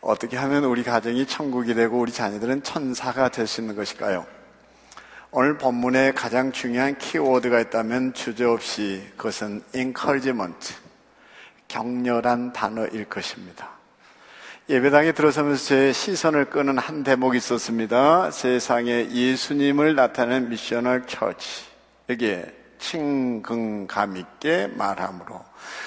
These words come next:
재미난 묘사가 있는데 저게 encouragement. 이 격렬한 단어의 사전적 의미가 무엇일까요? 분발시키다,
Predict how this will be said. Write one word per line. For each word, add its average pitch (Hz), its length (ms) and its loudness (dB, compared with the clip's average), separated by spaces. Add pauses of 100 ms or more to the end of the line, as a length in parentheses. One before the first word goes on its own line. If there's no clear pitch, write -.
(200)
재미난 151 400 4
묘사가 151 400 6
있는데 131 500 6
저게 120 440 2
encouragement. 143 1080 -2 (1000)
이 202 160 4
격렬한 147 720 4
단어의 135 560 4
사전적 180 720 4
의미가 131 380 6
무엇일까요? 110 760 2 (840)
분발시키다, 143 1120 2